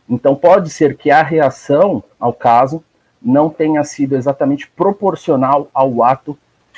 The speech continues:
que foi, é, ali levantado, né? Assim, você interromper uma partida por um ato racista, você logo já imagina que foram atos que nem no, no estádio do Grêmio, como foi com Daniel Alves, como foi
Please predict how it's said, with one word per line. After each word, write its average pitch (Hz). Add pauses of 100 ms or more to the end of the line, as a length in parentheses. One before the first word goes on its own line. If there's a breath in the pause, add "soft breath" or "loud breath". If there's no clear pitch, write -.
(140)
que -
foi, 117 (180)
é, 113
ali 110
levantado, 117 (320)
né? 113
Assim, 101
você 104
interromper 139
uma 156
partida 117
por -
um 120
ato 113
racista, 143
você 131
logo 147 (320)
já 139
imagina 139 (260)
que 135
foram 131
atos 127
que -
nem 127 (260 soft breath)
no, 110
no 107
estádio 98
do 113
Grêmio, 143
como 117
foi 113
com 110
Daniel 98
Alves, 139
como 110
foi 113